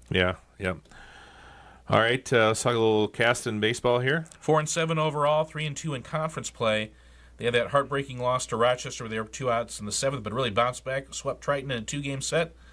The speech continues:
Speaker 2: Uh, they lost to Peru eight to two. That was a pretty close game, though, until about the sixth inning.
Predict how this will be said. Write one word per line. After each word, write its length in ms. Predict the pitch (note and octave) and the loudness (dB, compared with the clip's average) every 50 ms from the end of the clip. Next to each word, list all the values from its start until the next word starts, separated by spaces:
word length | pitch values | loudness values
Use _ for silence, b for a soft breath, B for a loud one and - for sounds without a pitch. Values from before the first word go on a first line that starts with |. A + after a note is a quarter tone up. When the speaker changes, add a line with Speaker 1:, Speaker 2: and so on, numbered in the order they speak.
| B B B B B B B B B | B B B B B B B B B
Speaker 2:
Uh, 260 | - G2+ G#2+ A2+ A2 | 0 0 2 2 2
they 100 | G#2+ A2 | 0 0
lost 420 | A2 A2+ B2 C3+ C#3+ D#3+ E3 - - | 0 2 2 4 4 2 0 -2 -6
to 80 | - | -8
Peru 420 | - - - C3+ B2+ C3 C#3 C#3+ C#3 | -10 -8 -6 -4 -2 -2 -2 -2 -2
eight 220 | - C3 C#3+ - | -4 -6 -8 -8
to 80 | - G#2+ | -10 -12
two. 320 | - - - E3+ D#3+ D#3 | -10 -6 -4 -2 0 0
That 80 | C#3 C#3 | 2 0
was 100 | E3 F#3 | 0 -2
a 60 | F3+ | -4
pretty 200 | E3 - E3+ D#3 | -6 -6 -6 -4
close 280 | - - D#3 D3 D3 - | 0 0 0 0 0 -2
game, 300 | A#2+ C#3 D3 D#3+ D#3+ B2+ | -4 -4 -2 -2 0 0
though, 160 | A#2+ A#2 A2+ | 0 0 0
until 260 | A2 G#2+ - C3+ B2+ | -2 -4 -4 -6 -2
about 160 | A#2 A#2+ A2+ | -2 -2 -4
the 80 | - - | -4 -6
sixth 320 | - - C3 A#2+ - - | -8 -6 -6 -6 -6 -4
inning. 300 | C3 C#3 B2+ G#2+ G2+ G#2+ | -4 -2 -2 -4 -4 -8